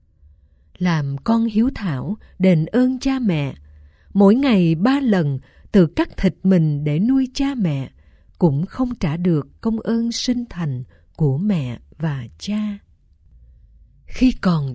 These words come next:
trong thai, tất cả người con miệng nút cuốn rúng, sống nhờ sữa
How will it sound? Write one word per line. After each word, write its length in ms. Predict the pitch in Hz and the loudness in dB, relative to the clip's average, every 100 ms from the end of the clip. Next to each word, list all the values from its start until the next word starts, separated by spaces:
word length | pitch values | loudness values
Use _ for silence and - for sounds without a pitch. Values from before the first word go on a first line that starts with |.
| - | -2
trong 180 | 220 214 | 0 0
thai, 440 | 214 220 214 214 190 - - - - - | 0 -2 -2 -4 -8 -14 -20 -20 -8 0
tất 140 | 339 - | 0 0
cả 140 | 156 | 0
người 300 | 185 208 143 - | 2 2 0 -4
con 380 | 214 233 240 240 - _ - | -4 -2 -4 -6 -12 _ 0
miệng 420 | 180 165 135 - | 2 2 2 2
nút 260 | 254 - - | 2 0 0
cuốn 200 | 208 226 | 0 0
rúng, 360 | 277 220 202 294 - _ _ | 0 0 2 -2 -10 _ _
sống 280 | - 208 190 285 277 | -4 0 0 0 2
nhờ 360 | 180 151 131 | 4 2 -2
sữa 380 | 120 - 151 135 | -8 -6 -4 -4